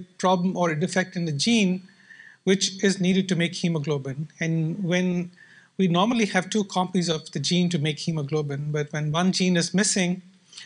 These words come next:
that's called thalassemia trait. And that's very mild. It doesn't cause any problems. You, most people don't know that they have thalassemia trait. But if a child gets both the defective genes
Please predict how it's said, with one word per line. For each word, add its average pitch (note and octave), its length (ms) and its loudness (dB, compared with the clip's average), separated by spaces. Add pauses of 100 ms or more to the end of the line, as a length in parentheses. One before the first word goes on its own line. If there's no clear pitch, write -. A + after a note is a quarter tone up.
(140)
that's F3+ 240 2
called F3 260 0
thalassemia D#3+ 540 -2
trait. - 460 -6 (520)
And F3+ 140 -2
that's B3 260 2
very G3+ 240 4
mild. D#3 460 2 (120)
It D#3+ 100 -6
doesn't F3 260 0
cause E3 240 2
any D3+ 160 -2
problems. D3+ 800 -4
You, E3+ 640 -4
most F#3 240 2
people E3+ 200 0
don't D3+ 220 0
know E3+ 180 2
that D3 200 0
they D3 80 -2
have C#3+ 140 -2
thalassemia C#3+ 500 -4
trait. - 340 -6 (800)
But G3 100 4
if A3+ 360 2
a G3 60 2
child G3 680 2
gets F#3 300 0 (180)
both G3+ 420 2
the F#3+ 80 2
defective F3+ 480 0
genes E3+ 640 -2